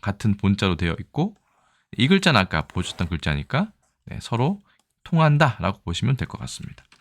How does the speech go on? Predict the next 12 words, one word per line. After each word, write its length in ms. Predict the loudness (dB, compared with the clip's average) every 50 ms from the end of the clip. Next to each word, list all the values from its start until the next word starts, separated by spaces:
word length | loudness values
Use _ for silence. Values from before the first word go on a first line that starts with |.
| _ _ _ -20 -20 -20 -20 -18 -16 -16 -16 -12 -6 -4
이 80 | 0
중에서 280 | 4 4 6 6 6 4
몇 180 | 4 4 4
개의 160 | 4 2 4 4
글자를 380 | 4 2 2 2 2 2 0
볼 180 | 0 0 -2 0
건데요. 500 | 2 2 2 4 4 4 2 2 0 -4 _ _ _ _ _
자, 320 | -16 -12 -10 -8 -8 -8 -8 -4
일단 640 | -2 -2 -2 0 2 2 2 4 2 0 -2 -4 _ _ _ _ _ _ _ _ _ _ _ _ _ _ _ _ _ _ _ _ _ _ _ _ _ _ _ _ _ _ _ _ _ _ _ _ _ _ _ _ _ _ _ -20 _ -6
부자, 480 | 0 2 4 4 4 4 4 2 2
부자를 540 | 0 -2 -4 -2 -2 0 2 2 4 4 4
보시면 580 | 2 2 0 2 4 4 4 4 2 0 -4